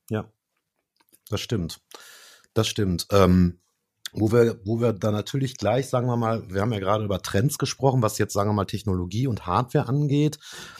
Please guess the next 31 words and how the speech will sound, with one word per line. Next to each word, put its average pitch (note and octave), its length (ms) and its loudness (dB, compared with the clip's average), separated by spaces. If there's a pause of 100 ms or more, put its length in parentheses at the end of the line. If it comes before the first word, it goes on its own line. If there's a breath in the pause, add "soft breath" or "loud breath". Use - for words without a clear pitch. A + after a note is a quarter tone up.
(140 loud breath)
Sprechen B2+ 340 0
wir D#3 80 4
mal C#3+ 160 4
über C3+ 140 0
Designtrends. B2 960 0 (160)
Ähm, F#2+ 560 0 (840)
siehst C3 320 2
du E3+ 80 4
gerade C3+ 320 2
eine C#3+ 180 2
Trendwende? E3 680 2
Gibt - 200 -8
es - 120 -10
irgendwas, C3+ 480 0
wo A#2+ 80 -6
du B2 80 0
sagst, A2 360 -2
das, - 440 -4 (100)
da, A2 180 0
das A#2+ 280 -2
geht A#2 180 -2
jetzt - 260 -2
ab, B2+ 200 -2
das G2 260 0
wird, G#2+ 140 -8
das G#2+ 160 -12
wird G#2+ 100 -4
der G#2+ 80 2
neue G#2+ 320 0
heiße A2+ 240 -2
Scheiß? B2 540 0